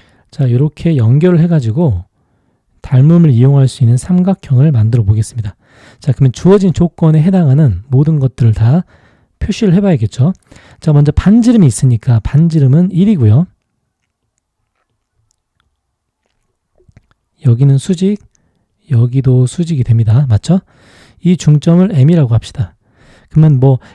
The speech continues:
M의 좌표나 또는 피엠의 길이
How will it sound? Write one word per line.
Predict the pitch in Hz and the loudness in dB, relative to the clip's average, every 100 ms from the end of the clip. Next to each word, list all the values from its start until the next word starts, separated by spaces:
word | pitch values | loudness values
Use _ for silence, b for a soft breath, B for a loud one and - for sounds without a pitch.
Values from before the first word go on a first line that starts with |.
| B | B
M의 | 160 143 214 220 | 0 2 2 2
좌표나 | - 160 - - 160 135 | 0 -6 -2 0 2 2
또는 | 127 180 165 165 117 101 | 0 0 2 2 0 -2
피엠의 | - - 240 247 135 139 | -8 -6 -4 0 0 0
길이 | - - 110 95 | -2 -2 -2 -2